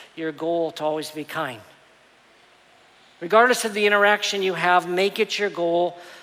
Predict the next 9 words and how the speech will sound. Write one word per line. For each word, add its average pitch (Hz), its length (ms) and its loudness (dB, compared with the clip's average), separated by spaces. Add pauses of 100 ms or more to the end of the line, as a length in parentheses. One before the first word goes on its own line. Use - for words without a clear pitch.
(200)
to 180 80 -4
be 175 160 0
kind, 165 560 0
whether 180 240 2
it's - 180 -2
through 175 280 0
gentleness, 240 920 0 (240)
goodness, 208 680 0 (280)
generosity, 202 1080 2